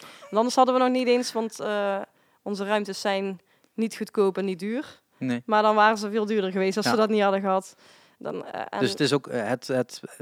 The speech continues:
Speaker 2: de, de plek, het plek, de plek voor de gemeente om de bands te lokaliseren, om
Speaker 1: Ja,
Speaker 2: ze
Speaker 1: al,
Speaker 2: daar
Speaker 1: anders
Speaker 2: neer
Speaker 1: moeten ze allemaal in de garage <laughs> en dan
Speaker 2: Ja.
Speaker 1: worden de buren niet blij.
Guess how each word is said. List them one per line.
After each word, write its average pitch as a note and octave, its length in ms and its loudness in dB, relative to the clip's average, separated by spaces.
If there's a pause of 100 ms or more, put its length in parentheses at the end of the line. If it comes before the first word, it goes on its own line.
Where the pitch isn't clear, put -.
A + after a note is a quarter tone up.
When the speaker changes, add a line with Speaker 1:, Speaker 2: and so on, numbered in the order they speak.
(120)
Speaker 2:
de, B2 280 -2 (140)
de C3+ 120 4
plek, - 320 -2 (260)
het - 180 -10
plek, F#2+ 160 -14 (280)
de D#3+ 140 2
plek D3+ 300 0 (220)
voor C#3 340 0
de B2+ 80 2
gemeente B2 600 2
om C3 240 -2
de A#2+ 100 -4
bands A#2 480 -2
te B2+ 120 0
lokaliseren, A2+ 680 -2
om - 60 -6
Speaker 1:
Ja, C4+ 120 8
Speaker 2:
ze C#4 60 12
Speaker 1:
al, A#3 120 10
Speaker 2:
daar A#3+ 100 2
Speaker 1:
anders B3+ 80 2
Speaker 2:
neer A#3+ 80 -2
Speaker 1:
moeten A#3+ 120 -4
ze - 80 -2
allemaal A#3 180 0 (100)
in A#3 60 -2
de A#3 60 -10
garage A#3 340 4 (200)
<laughs> - 120 -14
en D4+ 80 6
dan C4 100 8
Speaker 2:
Ja. C#4 80 4
Speaker 1:
worden B3+ 280 2
de A3+ 60 -8
buren B3 260 2
niet A3 80 0
blij. G3 300 2